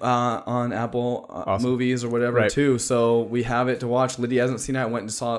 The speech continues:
Speaker 1: it in theaters. I refuse to not see that movie in theaters.
Speaker 2: Right.
Speaker 1: I've been Joker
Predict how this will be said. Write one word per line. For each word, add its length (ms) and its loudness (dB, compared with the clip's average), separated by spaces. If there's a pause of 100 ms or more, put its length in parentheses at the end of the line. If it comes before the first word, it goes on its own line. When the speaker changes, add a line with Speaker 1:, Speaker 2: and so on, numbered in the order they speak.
Speaker 1:
it 20 -6 (140)
in 220 -2
theaters. 320 0
I 60 0
refuse 460 0
to 100 -6
not 200 -2
see 140 -2
that 200 -2
movie 200 -4
in 100 -8
theaters. 320 -2
Speaker 2:
Right. 80 -2
Speaker 1:
I've 140 -2
been 200 0
Joker 520 0